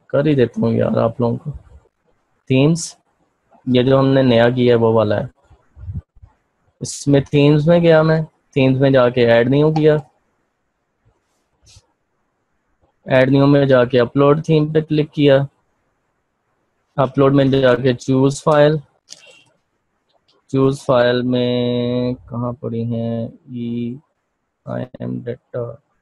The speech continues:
themes, Genesis, इसमें ये framework है मेरे पास।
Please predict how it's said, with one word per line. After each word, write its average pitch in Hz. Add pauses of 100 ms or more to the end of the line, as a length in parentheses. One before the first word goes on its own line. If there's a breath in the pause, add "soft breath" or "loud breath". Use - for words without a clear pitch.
(360)
themes, 120 (1080)
Genesis, 127 (2500)
इसमें 127
ये 127
framework 120
है 135
मेरे 127
पास। 139